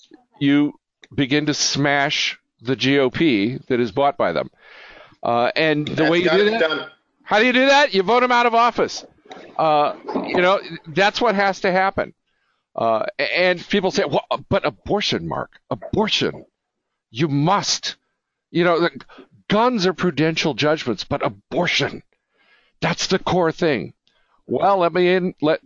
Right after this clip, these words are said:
Speaker 1: me let you in on a secret. The G O P has absolutely no intention <laughs> of ever getting rid of abortion in this country.
Speaker 2: Yeah.
Speaker 1: That is not happening. They are
Speaker 2: That's
Speaker 1: not gonna
Speaker 2: ob-,
Speaker 1: do that.
Speaker 2: that's ob-, that's obvious. What is the, he just passed this thing where,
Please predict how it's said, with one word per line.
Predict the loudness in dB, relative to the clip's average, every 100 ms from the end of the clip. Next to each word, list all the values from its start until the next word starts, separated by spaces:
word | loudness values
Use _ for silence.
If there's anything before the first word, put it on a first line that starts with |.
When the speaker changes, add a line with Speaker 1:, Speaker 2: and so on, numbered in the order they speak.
| -4
Speaker 1:
me | 0 0
let | 0 0
you | 0
in | 2
on | 0 -2
a |
secret. | -2 -2 0 0 0 -2 -12 _ -20 -20 -20 -20 -20 -12 -6
The |
G | 0 2
O | 2
P | 2 2 4
has | 2 0 -2 -2
absolutely | 0 0 0 0 2
no | 2 0
intention | 0 -2 -2 -2 -2 -2 -2 -4 -20 -20
<laughs> | -20 -14 -2
of | 2 2
ever | 2 4 4 4 4
getting | 4 4
rid | 2 2
of | 0
abortion | 0 -2 -2 -2 -2
in | -2
this | -2
country. | -2 -2 0
Speaker 2:
Yeah. | 2
Speaker 1:
That | 2 2 0
is | -4 -2 -2
not | 2 4 4 2
happening. | 0 0 0 0 -2 -4 -8 _ _
They | 0 2
are | 4
Speaker 2:
That's | 4 2 2
Speaker 1:
not |
gonna | 0 2
Speaker 2:
ob-, |
Speaker 1:
do | 2 0
that. | 0
Speaker 2:
that's | -2
ob-, | -4 -16 -20 _ _ _ -2 0 2
that's | -2 0
obvious. | 0 2 0 0
What | 0
is | 0
the, | 2 2 2 2
he | -2
just | -4 -4
passed | 0 0 0 -2
this | -6
thing | -2 -2 0
where, | -2 -2 -2 -4